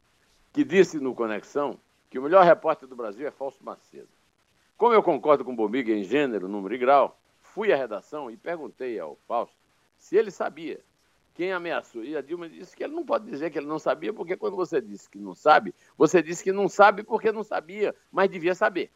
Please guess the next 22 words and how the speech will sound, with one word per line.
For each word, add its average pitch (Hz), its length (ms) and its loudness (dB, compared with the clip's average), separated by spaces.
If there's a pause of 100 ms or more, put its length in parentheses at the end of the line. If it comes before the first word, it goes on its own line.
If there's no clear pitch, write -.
(300)
tá - 80 -20
certo? 175 260 -4 (640)
O 131 80 -14
Fausto 175 400 2
também 185 460 -4
não 180 160 -4
sabe 151 420 -2 (320)
quem 151 160 -8
ameaçou 147 500 -6
os 104 100 -8
Zésleis 123 540 0 (260)
safadões 113 640 -6
de 123 120 -12
morte. 85 300 -8 (600)
Até 180 300 6
hoje, 170 540 6
ele 185 160 -6
não 175 160 -4
soube 160 440 -4
quem 143 220 -10
foi. 123 400 -2 (400)
Seja 220 540 8